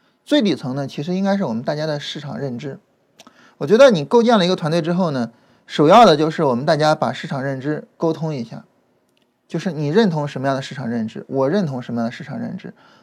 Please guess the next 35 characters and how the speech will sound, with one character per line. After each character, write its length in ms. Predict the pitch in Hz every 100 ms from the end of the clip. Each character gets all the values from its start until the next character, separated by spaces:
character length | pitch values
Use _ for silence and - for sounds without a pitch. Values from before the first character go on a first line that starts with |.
| _
去 140 | - 151
沟 160 | 160
通 160 | 160 147
一 40 |
下 120 | 143
这 180 | 131 127
个。 120 | - - _ _ _ _ _
啊， 120 | 147
当 140 | 233 262
然 80 |
这 160 | 277 285
一 40 |
点 220 | 196 135 131
对 140 | 160
于 40 |
会 160 | 170 170
员 120 | 147
来 120 | 139
说 300 | 131 147 143 123 _ _ _ _ _ _ _ _ _ -
可 120 | 196
以 60 |
跨 260 | 180 - 240
过 120 | 123
去， 180 | 117 190 - _
可 100 | -
以 80 | 202
直 120 | -
接 100 | 165
跨 180 | 185 190
过 120 | 135
去， 120 | 117 -
因 100 | 165
为 60 |
大 120 | 185
家 240 | 170 175